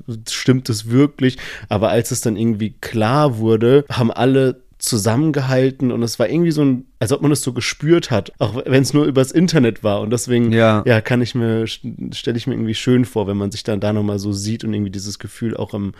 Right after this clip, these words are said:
Speaker 1: Real Life teilen kann. Aber gut, lass uns mal reinstarten in die Doku. Ähm, es sind ja drei Teile rausgekommen, du hattest im Intro schon erwähnt, wir wollen mal so ein bisschen darüber sprechen, was irgendwie unser Eindruck ist, was man Spannendes, Neues erfahren hat,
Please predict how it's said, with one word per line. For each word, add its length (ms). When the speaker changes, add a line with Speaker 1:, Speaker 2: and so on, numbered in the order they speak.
Speaker 1:
Real 240
Life 240
teilen 340
kann. 360
Aber 200
gut, 260
lass 280
uns 180
mal 140
reinstarten 960
in 160
die 160
Doku. 560
Ähm, 300
es 100
sind 80
ja 80
drei 300
Teile 340
rausgekommen, 640
du 80
hattest 180
im 80
Intro 260
schon 200
erwähnt, 400
wir 100
wollen 160
mal 80
so 80
ein 80
bisschen 240
darüber 220
sprechen, 400
was 80
irgendwie 180
unser 320
Eindruck 420
ist, 240
was 140
man 180
Spannendes, 640
Neues 340
erfahren 440
hat, 140